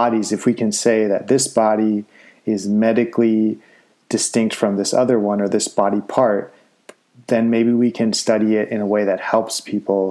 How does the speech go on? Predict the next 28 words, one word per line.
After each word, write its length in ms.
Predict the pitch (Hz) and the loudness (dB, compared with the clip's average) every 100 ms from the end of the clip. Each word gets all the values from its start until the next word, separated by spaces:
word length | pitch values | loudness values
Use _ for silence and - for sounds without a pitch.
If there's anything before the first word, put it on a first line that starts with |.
| 92 _ _ _ _ | -6 _ _ _ _
you 80 | 117 | -4
know, 160 | 104 98 | -4 -4
find, 580 | - 117 107 101 101 92 _ _ _ _ _ _ | -2 0 0 -2 -4 -6 _ _ _ _ _ _
you 80 | 135 | -2
know, 100 | 107 | -2
unique 540 | 98 110 107 107 104 - - - _ _ - | 0 -2 0 -2 -6 -12 -20 -20 _ _ -16
cures 500 | - 135 123 117 101 | 0 2 4 2 0
or 80 | 101 | 0
whatnot 360 | 101 101 101 - | 0 0 -2 -4
for 140 | 98 | -4
diseases. 480 | 101 135 170 113 - | 0 2 2 0 0
But 220 | 123 110 | -2 0
in 220 | 123 123 | 0 2
most 260 | 143 202 - | 2 2 2
cases 240 | 151 127 | 2 2
like 200 | 117 104 | 2 2
this, 460 | 131 160 117 - - _ _ _ - | 2 2 0 -6 -14 _ _ _ -2
I 100 | 143 | 2
don't, 300 | 147 156 180 - _ | 2 0 -4 -12 _
in 120 | 135 | 2
an 100 | 123 | 4
argument 540 | 127 160 160 147 131 131 | 4 2 2 2 0 2
where 320 | 117 123 117 101 - - - | 2 2 2 -2 -10 -10 -2
the, 200 | 113 - 113 | -2 0 -4
the 40 | |
crux 440 | - 147 147 - | 0 2 2 0
is 140 | 117 104 | 0 2
around 480 | 107 107 104 104 | 2 2 2 -2